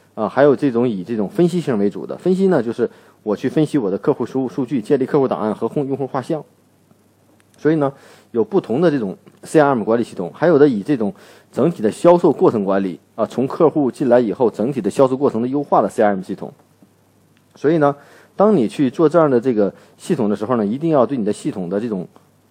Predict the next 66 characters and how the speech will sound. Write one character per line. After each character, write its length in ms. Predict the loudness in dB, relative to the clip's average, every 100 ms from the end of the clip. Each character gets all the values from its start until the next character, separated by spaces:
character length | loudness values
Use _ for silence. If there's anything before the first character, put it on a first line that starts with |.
| -12
有 240 | -6 -4
个 80 | -4
细 180 | -2 0
分， 260 | 2 2 0 _ -4
我 80 |
们 140 | 0 0
一 40 |
定 120 | 0
从 120 | 0 0
某 140 | 2
个 80 | 0
点 240 | -2 -6
进 160 | -6 -6
去， 200 | -6 -8
而 100 | -4
不 120 | -4
是 100 | -2
做 140 | 0 2
一 60 | 2
个 40 |
大 180 | 0 -2
而 100 | -4
全 220 | -8 -6
的 80 | -4
C 160 | 0 0
R 60 |
M 100 | 0
系 140 | -2 -8
统。 180 | -12 -16 _ _ _ _
很 120 | -4
多 120 | -2 2
朋 120 | 2
友 60 |
上 140 | 2 2
来 80 | 2
都 80 |
会 100 | 2
说： 140 | 2 2
“我 120 | 2
要 60 | 0
做 180 | 0
一 40 | 0
个 80 | 0
Salesforce 480 | 0 2 2 2
的 80 | -2
C 120 | -2
R 100 | 0
M 100 | -2
系 120 | -4 -8
统， 200 | -10 -14 _ -20 _
我 140 | -2
要 80 | 0
做 180 | 2 0
一 80 | 2
个 80 | -2
什 100 | -2
么 80 |
什 80 | -6
么 80 | -8
C 140 | -4
R 60 | -2
M 140 | -2
系 120 | -6 -10
统。” 180 | -10 -8 -2
但 160 | 0
是 320 | 0 0 0